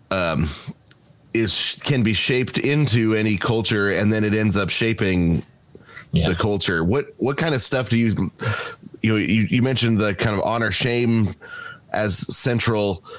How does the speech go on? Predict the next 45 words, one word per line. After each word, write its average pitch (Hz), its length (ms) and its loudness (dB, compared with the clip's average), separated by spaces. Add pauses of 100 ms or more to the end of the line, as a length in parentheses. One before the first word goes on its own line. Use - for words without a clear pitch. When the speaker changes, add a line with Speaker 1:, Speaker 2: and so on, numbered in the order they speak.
(240)
Speaker 1:
um, 98 480 0
but 120 80 -2
when 131 120 0
it 127 80 -2
comes 151 220 0
to 110 80 0
storytelling, 101 880 0 (440)
w-, 67 200 -2 (380)
is 131 140 0
there 135 120 0
something 165 280 2
the 135 100 0
Japanese 120 640 2
do 113 540 2 (300)
different, 135 360 0
or 120 40 0
they 104 140 0
think 120 300 -2
differently 135 420 -2
about 127 300 0
storytelling 127 680 0
than 131 160 0
we 131 140 2
do, 147 200 2
or 101 340 0 (420)
is 107 100 2
it 98 140 2
just 107 340 0
con-, 123 320 -2 (140)
you 107 100 0
know, 101 60 2
is 95 100 0
it 92 60 2
just 98 160 0
the 90 80 -2
content 113 540 0
that 107 100 0
makes 101 240 0
it 90 80 2
different? 101 500 -2
And 76 140 0 (1000)
Speaker 2:
Well, 117 160 0
I, 117 100 0 (140)
I 110 80 -2
think 139 420 -4